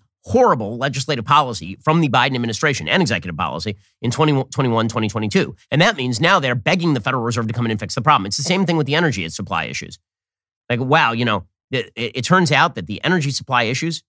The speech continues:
a systemic problem generated by our bad policy. What if we could have a Band-Aid, and the Band-Aid would be in the form of, you know, subsidies?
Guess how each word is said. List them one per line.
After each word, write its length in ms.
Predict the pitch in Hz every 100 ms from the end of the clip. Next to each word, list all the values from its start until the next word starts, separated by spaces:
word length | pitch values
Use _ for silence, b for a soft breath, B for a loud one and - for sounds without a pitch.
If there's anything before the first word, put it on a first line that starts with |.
| _ _
a 40 | 131
systemic 440 | 139 - 170 175
problem 300 | - 147 143
generated 320 | 123 127 143
by 80 | 135
our 120 | 113
bad 180 | 113 113
policy. 360 | 117 120 139 135 _ -
What 120 | 240
if 80 | 453
we 60 |
could 120 | 202
have 120 | 170 139
a 60 |
Band-Aid, 440 | 123 135 156 107 104
and 80 |
the 60 | 117
Band-Aid 320 | 143 175 160
would 100 | 127
be 240 | 120 131 107
in 80 |
the 60 | 117
form 320 | 101 135 123
of, 260 | - 110 104
you 80 | 104
know, 120 | 92
subsidies? 500 | 110 95 87 65